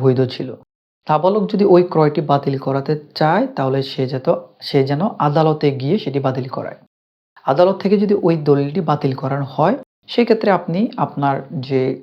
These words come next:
ক্রয় মূল্য দিয়েছিলেন, সেই ক্রয় মূল্যটি ফেরত পাবেন। তার পরিপ্রেক্ষিতে আপনি তার জমিটা তাকে ফেরত দিতে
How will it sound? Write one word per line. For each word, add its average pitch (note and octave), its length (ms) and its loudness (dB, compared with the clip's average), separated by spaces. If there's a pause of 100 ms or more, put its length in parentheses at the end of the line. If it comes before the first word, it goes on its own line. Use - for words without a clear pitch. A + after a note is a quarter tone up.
(280)
ক্রয় D#3 200 2
মূল্য D3+ 280 4
দিয়েছিলেন, C3+ 440 0
সেই D#3 180 -2
ক্রয় C#3+ 200 -2
মূল্যটি C3+ 360 -4
ফেরত C3+ 380 -2
পাবেন। D#3+ 260 -2 (340)
তার F3+ 180 4
পরিপ্রেক্ষিতে E3 800 0
আপনি F#3+ 260 0
তার D3 200 -2
জমিটা B2+ 280 -4
তাকে C#3 200 -4
ফেরত B2+ 260 -4
দিতে C3+ 340 -6